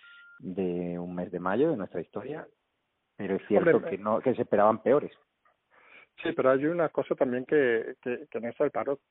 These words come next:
Speaker 2: los datos todos sabemos que al final son estadísticas, pero hay una cosa que quien conoce un poco cómo funcionan los datos del paro, etcétera, lo que refleja el paro realmente es la gente que está apuntada a la oferta de empleo.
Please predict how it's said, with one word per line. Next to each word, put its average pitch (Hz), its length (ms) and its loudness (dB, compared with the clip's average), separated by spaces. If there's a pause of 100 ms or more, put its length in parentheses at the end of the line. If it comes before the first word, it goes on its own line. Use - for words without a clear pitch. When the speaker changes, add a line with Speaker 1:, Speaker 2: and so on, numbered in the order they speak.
(220)
Speaker 2:
los 113 180 -4
datos 120 340 -6
todos 135 180 -2
sabemos 117 300 -8
que - 80 -8
al 117 60 -8
final - 280 -16
son 131 140 -12
estadísticas, 107 720 -8
pero 110 140 -4
hay 110 40 -8
una 117 120 -8
cosa 113 280 -8
que 117 100 -6
quien 104 200 -10
conoce 104 300 -8
un 110 80 -10
poco 107 240 -8
cómo 101 240 -14
funcionan 95 560 -12
los 95 180 -12
datos 95 300 -10
del 98 140 -10
paro, 107 280 -4
etcétera, 117 380 -4
lo 120 120 -2
que - 100 -6
refleja 113 360 -4
el 127 120 -2
paro 123 340 -8 (560)
realmente 113 340 -4
es 135 60 -2
la 127 80 0
gente 123 240 -8
que 131 60 -2
está - 120 -8
apuntada 110 480 -2
a 131 60 2
la 117 80 0
oferta 107 320 -6
de 101 80 -8
empleo. 92 400 -12